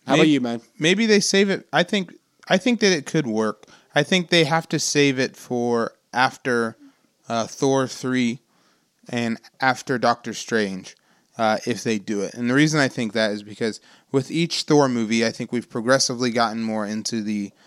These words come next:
Speaker 2: the kind of mystical or, you know, magical
Speaker 1: Or,
Speaker 2: kind of.
Speaker 1: yeah, alien
Speaker 2: 'Cause
Speaker 1: type.
Speaker 2: ali-, yeah,
Speaker 1: Yeah.
Speaker 2: with, I, Thor, like, you see a little bit of aliens, a little bit of magic.
Speaker 1: Yeah.
Speaker 2: You know, you kinda see both things there.
Speaker 1: Yeah.
Speaker 2: I think that each one we've seen more, more magic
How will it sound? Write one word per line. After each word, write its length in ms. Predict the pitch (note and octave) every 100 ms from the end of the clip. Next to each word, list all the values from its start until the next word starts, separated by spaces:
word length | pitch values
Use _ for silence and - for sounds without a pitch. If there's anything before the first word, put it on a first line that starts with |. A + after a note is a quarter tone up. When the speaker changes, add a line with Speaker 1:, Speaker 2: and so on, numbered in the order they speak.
| _ _ _ -
Speaker 2:
the 180 | A2 G2
kind 240 | B2+ A2+
of 80 | G2+
mystical 500 | A#2 - B2+ - B2
or, 560 | A#2+ A#2+ G2+ A2 G#2+
you 140 | G#2 A2
know, 120 | G#2
magical 600 | G#2+ A#2+ B2 A2+ - G#2
Speaker 1:
Or, 260 | G#2 - _
Speaker 2:
kind 260 | A2+ G2 F#2+
of. 60 |
Speaker 1:
yeah, 220 | C3 D3 A2
alien 500 | A2+ B2+ C3 A#2+ C3
Speaker 2:
'Cause 100 | A#2+
Speaker 1:
type. 220 | - A#2+ C3+
Speaker 2:
ali-, 240 | B2+ B2
yeah, 220 | B2 A#2+ A2
Speaker 1:
Yeah. 20 |
Speaker 2:
with, 260 | B2+ B2+ -
I, 240 | D3+ D#3
Thor, 420 | - - G3 G3+ F#3
like, 260 | E3 D3+
you 80 | D#3
see 300 | - D3+ C#3+
a 60 | C3+
little 420 | - A#2 C#3+ C#3+
bit 100 | D3
of 60 | C3+
aliens, 580 | C3+ C3+ C3 B2+ - - - _ _
a 40 |
little 140 | C3 C3
bit 140 | B2+
of 60 | B2+
magic. 400 | A#2 A2+ A2 A2+
Speaker 1:
Yeah. 240 | D3+ C#3+ A2 _ _
Speaker 2:
You 100 | A#2+
know, 80 | A2
you 140 | A2 A2
kinda 300 | - C3 A#2+
see 180 | - A2+
both 260 | A#2 A2+
things 320 | - A2+ A2
there. 240 | G#2 G#2 G2+ -
Speaker 1:
Yeah. 220 | A#2 G2 G2+ _ -
Speaker 2:
I 100 | C3
think 280 | - C#3+ C3
that 180 | C3+ - - _ _ -
each 260 | C#3 -
one 180 | D3+ C3+
we've 200 | B2+ A2+
seen 240 | - A#2+
more, 380 | A2+ B2 C3+ B2+ -
more 280 | B2+ C#3
magic 540 | C#3+ G#2+ G2+ G2+ G#2+